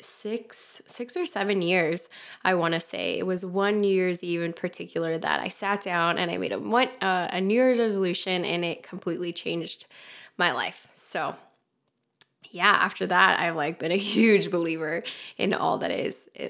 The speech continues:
all that is New Year's, New Year's resolutions and all that. Uh, since then, I have, um, believed that not only can you change your life in, because of a New Year's resolution, it really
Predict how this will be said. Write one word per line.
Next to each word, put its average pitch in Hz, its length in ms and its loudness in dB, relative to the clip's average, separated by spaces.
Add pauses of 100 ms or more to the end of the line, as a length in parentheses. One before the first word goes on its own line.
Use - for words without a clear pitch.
(100)
all 131 160 -6
that 113 120 -6
is - 160 -6
New 98 120 -10
Year's, 98 440 -8
New - 80 -14
Year's - 360 -8
resolutions 247 840 0
and 185 160 -4
all - 200 0
that. - 180 0 (500)
Uh, - 200 4
since 294 320 0
then, 254 260 4
I 220 220 6
have, 185 840 4
um, 175 760 2 (560)
believed 190 800 2
that 160 380 2
not 175 220 2
only 240 340 2
can 233 180 -4
you 220 120 0
change 180 680 -2
your 180 100 0
life 165 580 -2 (240)
in, 165 720 -2 (380)
because 202 480 0
of 294 120 -4
a 233 40 2
New 240 100 2
Year's 247 220 2
resolution, 311 600 0
it 220 160 2
really 170 460 0